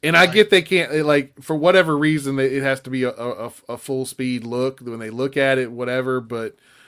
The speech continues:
Speaker 1: I just, I don't, I don't get that. But again, let, let's get back to what we're talking about here. So gap integrity, uh, again, Keyshawn Artis was, was really the, uh, the, the big difference here.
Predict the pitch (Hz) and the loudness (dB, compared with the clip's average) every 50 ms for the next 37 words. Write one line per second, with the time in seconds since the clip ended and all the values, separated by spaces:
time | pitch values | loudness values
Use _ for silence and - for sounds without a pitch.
0 | _ _ _ _ _ _ _ _ _ _ - 131 151 170 170 185 165 139 - - | _ _ _ _ _ _ _ _ _ _ 2 2 2 2 2 0 -2 -4 -4 -6
1 | - 127 127 135 127 147 165 180 180 170 - - _ _ _ - 127 - - - | -4 -2 -2 0 2 2 2 2 2 0 -4 -10 _ _ _ -20 -20 -20 -20 -20
2 | - - - _ _ _ _ _ _ _ _ _ _ _ _ _ - 135 151 165 | -20 -20 -20 _ _ _ _ _ _ _ _ _ _ _ _ _ 0 2 2 2
3 | 160 151 127 143 147 143 - 139 139 139 131 123 139 135 135 131 - _ - 143 | 2 4 4 4 4 4 4 2 4 2 2 2 0 0 0 0 -4 _ -4 -4
4 | 143 131 135 147 139 127 127 135 151 156 156 151 170 180 175 - - 196 180 139 | -2 0 2 2 2 0 0 -2 -2 -2 0 0 0 0 0 0 0 0 2 2
5 | 151 147 143 - - 143 127 127 120 120 117 - 123 120 120 117 117 117 120 120 | 2 2 2 0 -2 -4 -4 -4 -6 -8 -6 -2 -2 0 0 -2 -2 -4 -6 -6
6 | 117 - 123 117 135 143 147 143 - 135 127 123 131 123 120 113 123 120 120 117 | -6 -8 -4 -2 0 2 2 0 0 -4 -4 -4 -4 -4 -4 -4 -6 -8 -8 -10
7 | 117 - 104 113 120 123 117 - 120 127 120 123 120 117 - - 175 175 160 - | -10 -12 -10 -8 -8 -8 -8 -8 -10 -8 -8 -8 -10 -10 -10 -12 -10 -6 -2 -2
8 | 165 135 123 123 127 127 120 113 110 - 120 117 113 113 110 - - _ _ _ | 0 0 2 0 0 0 -2 -4 -8 -10 -8 -8 -8 -8 -10 -12 -18 _ _ _
9 | _ _ _ _ _ _ - 123 123 107 110 131 143 135 131 127 117 107 120 117 | _ _ _ _ _ _ -8 -8 -8 -2 2 2 4 4 2 0 -2 -4 -8 -8
10 | 117 117 117 117 113 113 110 110 - _ 131 123 - _ 131 127 127 120 113 117 | -6 -6 -4 -4 -4 -6 -6 -8 -10 _ -20 -20 -20 _ -12 -10 -10 -8 -6 -8
11 | 120 110 117 139 135 120 110 123 127 120 - 117 113 113 - - 123 117 113 117 | -8 -4 -2 -2 -2 -2 -4 -6 -6 -6 -6 -10 -12 -12 -12 -12 -10 -10 -10 -10
12 | 113 107 | -10 -12